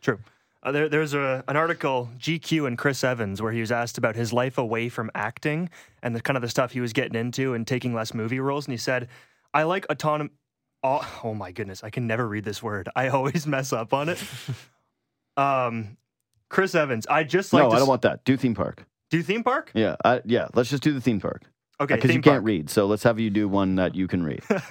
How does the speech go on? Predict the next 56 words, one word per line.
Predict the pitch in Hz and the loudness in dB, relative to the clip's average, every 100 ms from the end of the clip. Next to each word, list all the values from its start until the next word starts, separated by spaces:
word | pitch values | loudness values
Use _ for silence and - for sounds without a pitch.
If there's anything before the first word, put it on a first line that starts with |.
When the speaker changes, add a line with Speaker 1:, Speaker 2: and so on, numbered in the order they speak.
| - _ - | -20 _ -4
Speaker 1:
Okay, | 135 95 | -4 -4
Canada's | - 120 127 113 | -4 -2 -2 -2
Wonderland. | 120 113 101 95 92 | -2 -2 -2 -4 -2
Speaker 2:
Yeah, | 101 95 120 | 2 4 4
Speaker 1:
The | |
Speaker 2:
this | 127 123 | 4 4
is | 123 | 2
Speaker 1:
Lumberjack | 123 110 | 4 2
Speaker 2:
local. | 107 123 | 4 4
Speaker 1:
Ride. | 113 104 101 - - | 4 4 0 -4 -2
Speaker 2:
Yes, | 98 78 - | 0 0 0
there | 104 92 | 0 0
we | |
go. | 80 - | -2 0
Now | 98 | 0
we're | 95 | 2
talking. | 90 - - | 0 0 0
Speaker 1:
Got | 120 | -2
stuck | - 156 147 - | 2 2 2 0
upside | 196 - 170 160 | 0 2 2 2
down. | 139 120 110 110 113 107 _ - | 2 2 2 0 -4 -8 _ -6
Speaker 2:
Yeah. | - - - | -4 -6 -6
Speaker 1:
And | 139 | -4
it | 120 | -4
was | 110 | 0
stuck | 160 151 | 0 2
upside | 143 - 127 | 0 -2 -2
down | 117 113 110 | -2 -4 -6
for | 120 | -10
twenty-five | - 151 147 143 139 123 117 | -6 -4 -4 -2 0 0 -2
minutes | 113 110 | -4 -4
before | 127 - 107 | -6 -6 -6
people | 117 113 107 | -6 -6 -4
were | 107 | -2
ab-, | 113 107 - | -4 -6 -8
able | 127 110 | -6 -4
to | |
come | 110 120 110 | -6 -4 -4
and | 104 | -4
bring | 113 104 | -6 -6
it | 98 | 0
down. | 135 139 147 139 - _ _ - | 2 2 0 -4 -12 _ _ 0
Two | 185 | 0
people | 170 175 156 | 2 0 2
received | 147 131 139 | 0 0 -2
medical | 135 131 127 | 0 0 0
attention. | 123 123 120 123 | 0 0 -2 -2
They | 117 110 | -2 -2
were | 113 | -2
en-, | 123 | -2
ended | 123 123 117 | -4 -2 -4
up | 110 | -4
okay | 110 117 117 | -4 -2 -2
in | 110 | -2
the | 110 | -2
end. | 113 110 - | 0 -2 -6